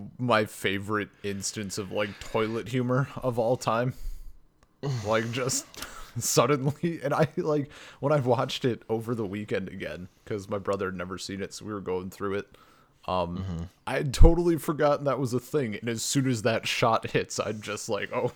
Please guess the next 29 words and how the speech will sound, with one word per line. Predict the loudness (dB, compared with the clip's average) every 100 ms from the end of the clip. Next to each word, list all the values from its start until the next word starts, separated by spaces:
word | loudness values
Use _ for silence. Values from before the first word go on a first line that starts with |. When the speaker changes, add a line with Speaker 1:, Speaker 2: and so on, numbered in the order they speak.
| -12 _
Speaker 1:
<laughs> | -4 -4 -4 -10 _ _
here | -4
we | -4 -2
go." | 0 0 -4 -10 -14 -16 -18 -20 -20 _ -6
<laughs> | -6 -14 -20 -14 -8
And | -6 -6
it's | -4
just | -4 -4
great. | -4 -2 -2 -2 -4 -8 -14 -20 -20 -20 -20 -20 -20 _ _ _
Speaker 2:
It's | -20 -16 -12
just, | -10 -10 -14 -4 8
uh, | 8 8 -6 -14 -20
it's | -18 -14 -12
just | -10 -4 -4
a | -4
purity | -4 2 4 2 -2 -8
to | -8 -8
it. | -8 -6 -8 -8
<laughs> | -2
Speaker 1:
Yeah, | 0 0 -6
<laughs> | -14 -6 -4
it's, | -4 -10
it's | -12 -20 -20 -20 -20 -20 -20 _ -14 -6
real. | -2 -2 -4 _ -20 _ _ -20 -20 _ -20 -16 -18
C-, | -18 _ -20 _ -10
cut | -8 -6
straight | -2 -2 -2 -2
to | -2
the | -2 -4